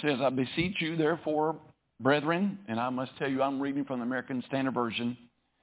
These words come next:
"by the mercies of God, to present your bodies a living sacrifice, wholly acceptable to God,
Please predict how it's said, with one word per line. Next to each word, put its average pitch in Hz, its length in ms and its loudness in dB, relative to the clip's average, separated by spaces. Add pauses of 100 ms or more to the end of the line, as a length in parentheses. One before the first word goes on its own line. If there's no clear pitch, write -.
(460)
"by 127 140 6
the 131 100 4
mercies 143 380 4
of 143 160 2
God, 135 360 6
to 120 60 -6
present 120 400 -2
your 127 100 0
bodies 131 360 6
a 120 60 -2
living 156 440 0
sacrifice, 151 600 2 (100)
wholly 147 360 0
acceptable 151 600 -2
to 143 80 0
God, 135 480 4